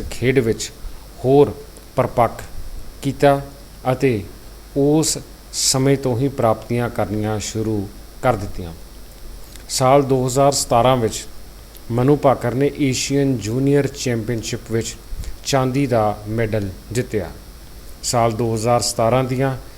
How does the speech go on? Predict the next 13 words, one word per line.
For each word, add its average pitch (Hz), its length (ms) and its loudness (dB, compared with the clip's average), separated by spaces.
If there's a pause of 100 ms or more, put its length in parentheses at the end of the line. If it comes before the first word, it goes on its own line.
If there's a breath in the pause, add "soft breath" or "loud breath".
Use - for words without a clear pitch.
(240 loud breath)
ਰਾਸ਼ਟਰੀ 135 560 2
ਖੇਡਾਂ - 360 2 (440)
ਜੋ 127 120 0
ਕਿ 127 220 -4
ਕੇਰਲਾ 127 380 4
ਵਿਖੇ 117 300 -2
ਹੋਈਆਂ 113 360 0
ਸੀ, 139 200 -4 (480 loud breath)
ਉਸ 135 260 2
ਵਿੱਚ 147 260 2 (420)
ਮਨੂ 123 320 4
ਭਾਕਰ 120 440 2
ਨੇ 113 200 -2